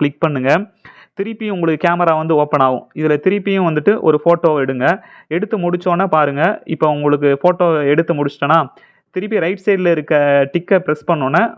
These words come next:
உங்களுக்கு வந்து ஃபோட்டோ வந்துருது. இப்போ என்ன வருதுன்னா, previously captured photo will be replaced-னா அதுக்கு வந்து சரின்னு கொடுங்க. ஏன்னா அது என்ன அர்த்தம்னா, ஏற்கனவே கொடுத்த ஃபோட்டோவை வந்து ரீப்ளேஸ் பண்ணிட்டு இப்போ கரண்ட்டாக எடுத்தோம்ல ஃபோட்டோ,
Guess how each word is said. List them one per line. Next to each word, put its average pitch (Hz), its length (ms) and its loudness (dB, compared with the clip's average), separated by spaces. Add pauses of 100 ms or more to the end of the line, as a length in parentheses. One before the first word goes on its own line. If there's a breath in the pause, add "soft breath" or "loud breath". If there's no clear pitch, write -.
உங்களுக்கு 147 240 2
வந்து 180 140 0
ஃபோட்டோ 170 340 2
வந்துருது. 131 320 -2 (120)
இப்போ 151 220 0
என்ன 220 160 0
வருதுன்னா, 156 280 2 (140)
previously 208 560 2
captured 175 400 0
photo 160 280 2 (100)
will 151 180 -2
be 175 100 4
replaced-னா 156 540 -2 (500 loud breath)
அதுக்கு 156 240 0
வந்து 196 160 0
சரின்னு 185 380 0
கொடுங்க. 135 240 0 (460 loud breath)
ஏன்னா 165 140 2 (380)
அது 143 180 2
என்ன 180 180 -2
அர்த்தம்னா, 170 300 0 (120)
ஏற்கனவே 196 480 0
கொடுத்த 170 300 2
ஃபோட்டோவை 170 400 2 (100)
வந்து 160 180 2 (120)
ரீப்ளேஸ் 180 320 -2
பண்ணிட்டு 170 260 -2
இப்போ 170 200 0
கரண்ட்டாக 185 440 0
எடுத்தோம்ல 151 340 0
ஃபோட்டோ, - 240 0